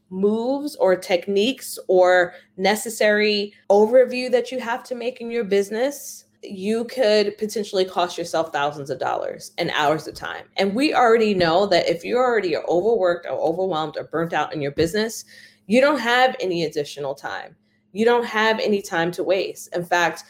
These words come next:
you wanna make sure that what you put out there is valuable and can be profitable for you so that potentially you can hire more team members. You can hire the software that you need. You could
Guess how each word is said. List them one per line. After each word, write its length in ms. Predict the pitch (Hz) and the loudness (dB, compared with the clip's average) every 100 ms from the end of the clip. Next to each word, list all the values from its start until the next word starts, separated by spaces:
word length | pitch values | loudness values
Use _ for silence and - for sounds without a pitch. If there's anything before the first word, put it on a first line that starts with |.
| - _ | -20 _
you 180 | 196 | -2
wanna 220 | 233 254 247 | 0 0 2
make 220 | 220 214 | 2 0
sure 440 | - 202 196 185 | 0 2 4 2
that 360 | 170 190 185 180 | 2 2 2 0
what 240 | 196 - 214 | 0 0 -6
you 60 | |
put 180 | 208 185 | -6 -2
out 300 | 175 190 - | 0 -2 -2
there 380 | 160 156 156 - | -2 0 -2 -4
is 300 | - 202 202 | 0 0 0
valuable 880 | 170 185 180 185 180 165 143 139 139 _ _ _ _ _ _ _ _ _ | 0 0 2 2 2 2 2 2 0 _ _ _ _ _ _ _ _ _
and 480 | 196 208 208 196 202 | 0 2 2 2 -2
can 280 | - 220 208 | -6 -4 -2
be 140 | 202 | -4
profitable 640 | 185 - 269 320 226 165 156 | -10 0 0 0 -4 -2 -4
for 220 | - 143 | -4 -4
you 360 | 127 98 82 - _ _ | -4 -4 -6 -10 _ _
so 160 | - | 0
that 260 | 202 196 - | 2 2 2
potentially 800 | 208 - 370 427 202 185 175 135 | -4 0 0 2 2 4 4 0
you 160 | 175 | -6
can 140 | 190 208 | -2 -2
hire 440 | 208 208 208 170 | 0 2 2 0
more 200 | 175 156 | 0 -2
team 260 | 156 - 156 | -4 -12 -10
members. 480 | 131 - 80 - - - _ | -8 -8 -8 -10 -14 -20 _
You 160 | 180 | -10
can 100 | 180 | -8
hire 500 | 190 196 190 190 185 | -6 0 2 4 6
the 140 | 180 170 | 4 0
software 540 | - 147 160 - 160 | -2 -2 -2 -4 -2
that 220 | 151 - | -2 -4
you 100 | - | -8
need. 320 | 156 139 90 - - _ | -12 -12 -14 -18 -20 _
You 140 | 170 180 | -6 -4
could 400 | 202 190 180 | 2 4 4